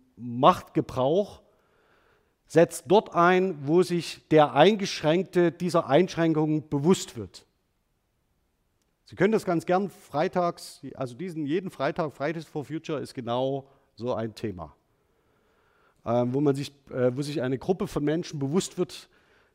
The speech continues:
dass sie eingeschränkt werden. Die F D P probiert's immer noch mit, äh, Anwesenheitspflicht in der Schule und so weiter. Ähm, und dann merken Sie, wie man dann institutionelle Mechanismen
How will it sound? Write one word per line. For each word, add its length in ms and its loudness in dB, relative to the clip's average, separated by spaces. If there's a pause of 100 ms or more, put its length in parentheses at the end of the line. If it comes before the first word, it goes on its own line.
(100)
dass 440 0 (120)
sie 460 -2
eingeschränkt 580 0
werden. 340 -8 (1200)
Die 80 -12
F 120 -6
D 100 -8
P 160 4
probiert's 360 -4
immer 160 -4
noch 180 -2
mit, 320 -8
äh, 240 2
Anwesenheitspflicht 880 0
in 60 -6
der 80 -2
Schule 280 -4
und 140 0
so 120 -4
weiter. 360 0 (680)
Ähm, 720 10 (580)
und 120 0
dann 120 6
merken 260 8
Sie, 240 -4
wie 400 4 (300)
man 240 0
dann 180 0
institutionelle 680 0
Mechanismen 720 0